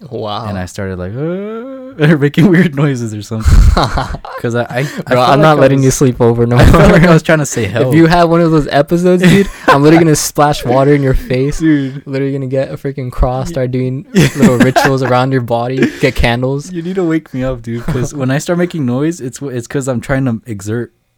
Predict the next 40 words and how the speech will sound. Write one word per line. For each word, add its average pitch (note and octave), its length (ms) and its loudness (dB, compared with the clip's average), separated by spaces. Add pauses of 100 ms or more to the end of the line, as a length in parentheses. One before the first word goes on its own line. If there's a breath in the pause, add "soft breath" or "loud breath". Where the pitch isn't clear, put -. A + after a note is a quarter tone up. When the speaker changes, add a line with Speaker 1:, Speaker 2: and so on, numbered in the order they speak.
(280)
Speaker 2:
like, G2 160 -8
exert A2 280 -6
myself F#2+ 360 -10
to G2+ 100 -14
get F#2 160 -10
out G#2 160 -6
of F2+ 140 -12
it. F2 160 -18 (300)
'Cause B2 160 -6
I, A2 160 -6
I, A#2 100 -6
it's B2 460 -8
a D3+ 60 0
legit B2 420 -4
physical B2 400 -8
struggle A2 440 -8
when F#2+ 120 -10
you're G2 80 -14
trying A2+ 280 -8
to G2 80 -8
wake F#2+ 240 -12
up G#2 100 -12
from G2+ 160 -8
a F#2+ 80 -6
sleep G2+ 240 -14
paralysis F2+ 520 -14
Speaker 1:
<laughs> E2 60 -20
Dude, - 140 -10
I'll A2+ 60 0
literally A2+ 300 -4
Speaker 2:
experience. G#2+ 80 -8
Speaker 1:
slap A2+ 360 -10
you A#2 80 -8
with A2+ 180 -10
a - 220 -12 (160)
slice - 320 -4
Speaker 2:
Dude, C3+ 140 -4
Speaker 1:
of - 40 -10
cheese, A#2+ 320 -2
Speaker 2:
like, C#3 180 6